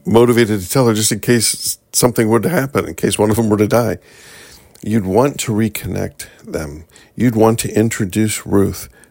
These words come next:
to her mother. So you can probably see where this is going. The question is, why don't we have the same sense of urgency in telling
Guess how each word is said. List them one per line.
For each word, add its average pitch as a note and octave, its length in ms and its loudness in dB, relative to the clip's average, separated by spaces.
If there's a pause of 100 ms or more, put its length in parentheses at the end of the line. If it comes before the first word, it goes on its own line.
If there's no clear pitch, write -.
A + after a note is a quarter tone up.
(120)
to F#2+ 160 -2
her F2+ 200 -2
mother. F2+ 460 -2 (800)
So B2+ 400 0 (1200)
you A#2 160 2
can - 160 4
probably B2 320 2
see - 160 0
where B2 160 4
this A#2+ 240 0
is A2 100 -2
going. B2+ 480 -2 (520)
The - 80 -12
question B2 580 -2
is, F#2+ 480 0 (1200)
why A#2 280 0
don't C#3+ 220 0
we G#2+ 120 2
have G#2 180 0
the F#2 80 -2
same A#2 420 0
sense A2+ 320 0
of F2+ 100 -2
urgency F2+ 800 -2 (920)
in G2 140 0
telling G2 540 0